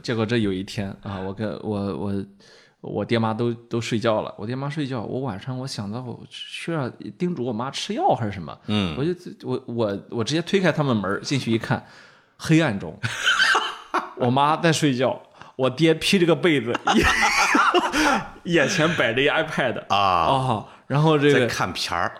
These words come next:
Speaker 1: 呃，不，不是，他看，看，看吕剧还是看京剧，我给忘了啊。
Speaker 2: 哦。
Speaker 1: 但总而言之呢，
Speaker 2: 天哪。
Speaker 1: 就十一点多了啊。
Speaker 2: 啊。
Speaker 1: 然后如果这一点不能让你觉得很震惊的话，
Speaker 2: 就是，
Speaker 1: 那
Speaker 2: 不，不，在被你推开门看见的那一刻，老爷子做了一些什么动作？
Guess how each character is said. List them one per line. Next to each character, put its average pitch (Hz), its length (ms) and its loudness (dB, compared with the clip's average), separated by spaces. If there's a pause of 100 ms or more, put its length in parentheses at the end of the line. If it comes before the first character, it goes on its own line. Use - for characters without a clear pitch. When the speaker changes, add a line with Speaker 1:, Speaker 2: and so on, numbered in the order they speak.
Speaker 1:
呃， 143 280 4
不， 156 200 4
不 143 120 2
是， 180 160 4
他 143 240 2 (320)
看， 214 300 2
看， 151 480 2
看 220 180 0
吕 123 160 0
剧 185 220 2
还 131 100 2
是 127 80 4
看 135 180 0
京 151 220 2
剧， 147 120 2
我 107 120 4
给 123 100 2
忘 120 280 2
了 90 80 -2
啊。 87 180 -2
Speaker 2:
哦。 101 400 -2
Speaker 1:
但 165 100 4
总 143 140 4
而 185 80 4
言 180 160 4
之 170 120 2
呢， 151 180 2 (220)
Speaker 2:
天 101 240 -4
哪。 95 40 -4
Speaker 1:
就 151 60 0
十 165 200 4
一 180 60 4
点 143 160 4
多 117 160 4
了 104 100 2
啊。 107 180 0
Speaker 2:
啊。 90 340 -6
Speaker 1:
然 151 80 2
后 175 60 4
如 185 160 4
果 165 120 6
这 180 160 2
一 135 120 4
点 104 200 -2
不 127 120 -4
能 127 100 0
让 123 160 0
你 104 80 -2
觉 104 140 -6
得 107 80 -6
很 110 140 -6
震 113 200 -2
惊 101 160 -4
的 98 100 -4
话， 95 180 -8
Speaker 2:
就 156 100 4
是， 151 140 4
Speaker 1:
那 135 60 2
Speaker 2:
不， 143 160 0
不， 165 180 2
在 175 200 2
被 170 300 4
你 98 200 4
推 131 240 0
开 127 140 2
门 110 240 4
看 135 220 0
见 131 120 4
的 113 120 4
那 101 120 2
一 92 120 2
刻， 92 260 0
老 90 160 2
爷 85 220 2
子 98 220 0 (360)
做 113 200 -2
了 98 100 2
一 95 60 -2
些 101 120 -6
什 90 180 -6
么 98 80 -2
动 104 240 0
作？ - 80 -10